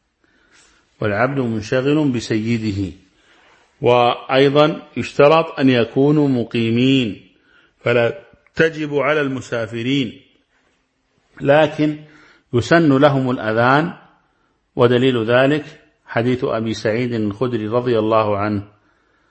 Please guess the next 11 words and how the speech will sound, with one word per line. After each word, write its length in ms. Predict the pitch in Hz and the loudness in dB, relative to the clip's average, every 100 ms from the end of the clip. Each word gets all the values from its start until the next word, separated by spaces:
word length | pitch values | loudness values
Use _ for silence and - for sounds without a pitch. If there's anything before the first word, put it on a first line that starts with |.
| _ _ _ _ _ _ _ _ _ _ _ _ _ _ | _ _ _ _ _ _ _ _ _ _ _ _ _ _
قال 600 | - 123 120 117 117 117 - - - | 2 4 6 4 2 0 -4 -16 -6
لعبد 360 | 120 110 113 117 | -2 0 -2 -2
الله 280 | 113 120 | 0 0
بن 140 | 110 113 | 0 -2
عبد 200 | 113 110 | -2 -2
الرحمن: 480 | 107 104 - 120 139 | -2 -2 -2 -2 -2
"إني 380 | 156 151 139 | 0 2 2
أراك 360 | 110 117 131 123 | 0 2 2 0
تحب 600 | 110 - 104 135 127 117 | -4 -8 -6 -6 -4 -4
الغنم 680 | 110 107 117 131 139 131 127 | -2 0 2 2 2 2 2
والبادية، 920 | 120 117 113 123 143 151 135 123 98 | 2 0 2 2 4 2 2 -2 -4